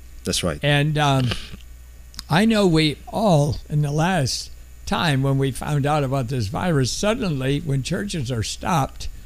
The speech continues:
Speaker 2: I shouldn't say churches are, let's say, uh, services
Speaker 1: Mm-hmm.
Speaker 2: and gatherings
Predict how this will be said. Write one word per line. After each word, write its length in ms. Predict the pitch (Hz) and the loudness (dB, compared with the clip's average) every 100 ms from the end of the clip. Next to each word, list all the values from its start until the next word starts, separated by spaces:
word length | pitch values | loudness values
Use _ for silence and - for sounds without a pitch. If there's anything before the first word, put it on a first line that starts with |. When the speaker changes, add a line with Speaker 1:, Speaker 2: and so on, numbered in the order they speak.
| - - - - - | -16 -18 -18 -18 -4
Speaker 2:
I 180 | 135 147 | 0 2
shouldn't 320 | 165 180 117 | 2 0 0
say 160 | 151 | 0
churches 560 | 117 - 202 160 147 117 | 2 4 2 2 0 2
are, 140 | 139 | 2
let's 220 | 139 170 - | 2 2 0
say, 420 | - 175 143 117 - - - | 0 2 2 0 -6 -16 -6
uh, 220 | 139 120 | -2 -2
services 1000 | 113 - 233 208 151 - - 147 - 202 | -2 4 8 8 6 0 0 0 -2 -2
Speaker 1:
Mm-hmm. 120 | 175 | 0
Speaker 2:
and 240 | 151 139 135 - - | 4 4 4 -2 0
gatherings 800 | 180 180 180 156 127 120 113 | 4 6 6 4 4 4 2